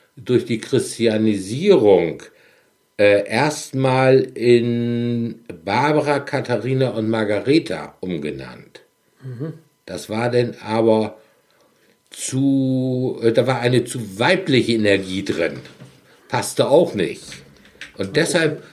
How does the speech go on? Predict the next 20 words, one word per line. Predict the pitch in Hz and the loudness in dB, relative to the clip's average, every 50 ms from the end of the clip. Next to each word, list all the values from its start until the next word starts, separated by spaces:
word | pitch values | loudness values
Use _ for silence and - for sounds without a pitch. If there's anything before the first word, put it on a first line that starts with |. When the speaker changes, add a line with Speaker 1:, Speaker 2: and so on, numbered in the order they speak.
| - - - | -20 -12 -10
Speaker 1:
hat | 131 127 135 | -8 -4 -2
man | 139 131 123 | -2 -2 -2
das | 131 120 - - | -2 -4 -4 -2
dann | - 127 123 123 110 | -2 0 0 0 -2
in | 101 110 117 117 113 | -2 -2 -2 -2 -2
die | 107 110 110 110 110 107 104 - - _ _ _ _ _ _ _ - - | -2 -2 -2 0 0 -2 -4 -8 -14 _ _ _ _ _ _ _ -4 -2
Heiligen | 127 123 120 120 117 113 | 0 0 0 0 -2 -2
Drei | 107 101 98 101 | -2 -2 -4 -4
Könige, | - - - 120 120 120 123 117 101 95 92 - | -6 0 4 4 6 6 6 4 4 4 0 0
das | 73 - - - | -2 -6 -10 -10
war | 90 85 82 | -10 -10 -8
wieder | - 90 87 82 | -6 -4 -4 -4
das | 76 - - | -6 -10 -10
Männliche, | 90 87 92 92 82 76 - - - - - - | -8 -6 -6 -6 -6 -8 -10 -12 -16 -18 -18 -18
umbenannt. | - 71 71 - - 120 123 - - - - - - | -18 -18 -18 -16 -18 -16 -16 -16 -18 -20 -20 -20 -20
Speaker 2:
Ah, | - 143 - - - - 135 | -20 -20 -20 -20 -20 -18 -18
okay. | 139 - 104 | -12 -4 0
Speaker 1:
Nur | 113 131 139 143 135 | 4 6 8 6 6
so | 117 127 | 4 2
nochmal | 123 123 123 - - - 107 98 98 101 101 98 | 2 2 0 -2 -2 -2 -2 -2 0 0 -2 -4